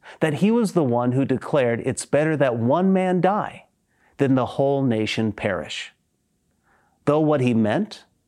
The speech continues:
was something far different, but his words were still true. My encouragement for you today is to look at Jesus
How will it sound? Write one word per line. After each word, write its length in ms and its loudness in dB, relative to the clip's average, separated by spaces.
was 140 0
something 380 0
far 360 0
different, 600 -6
but 120 0
his 180 -2
words 540 -4
were 80 -2
still 260 -4
true. 400 -8
My 280 2
encouragement 640 0
for 200 -2
you 260 -2
today 520 -4
is 160 -2
to 160 -2
look 500 -2
at 200 -2
Jesus 640 -6